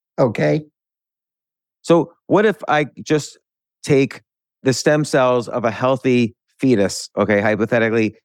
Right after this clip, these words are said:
Speaker 2: and inject it inside of me? Will it re-, will it reset all my cells?
Speaker 1: So the answer would be no, because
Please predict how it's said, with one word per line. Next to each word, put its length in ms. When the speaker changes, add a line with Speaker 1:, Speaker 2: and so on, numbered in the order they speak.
Speaker 2:
and 140
inject 500
it 80
inside 360
of 40
me? 80
Will 220
it 80
re-, 140
will 240
it 80
reset 460
all 200
my 160
cells? 480
Speaker 1:
So 280
the 180
answer 380
would 220
be 180
no, 400
because 640